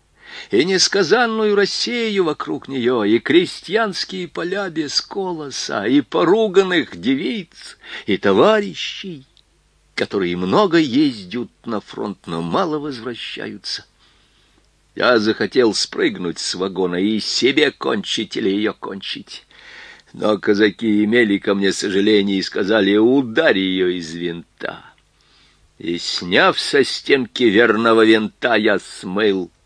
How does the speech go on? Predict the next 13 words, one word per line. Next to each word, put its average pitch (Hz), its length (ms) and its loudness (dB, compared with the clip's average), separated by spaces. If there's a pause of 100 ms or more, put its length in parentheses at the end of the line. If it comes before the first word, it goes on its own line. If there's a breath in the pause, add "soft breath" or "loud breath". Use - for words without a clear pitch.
(300 loud breath)
этот 95 420 -4
позор 95 500 4
с - 200 -4
лица 127 500 -2
трудовой 101 560 0
земли 92 520 -6 (420 loud breath)
и 90 100 0
республики. - 840 -6 (760)
И 82 140 -2
мы, 127 340 2 (640)
бойцы - 480 2
второго 160 540 -2
взвода, 104 580 -2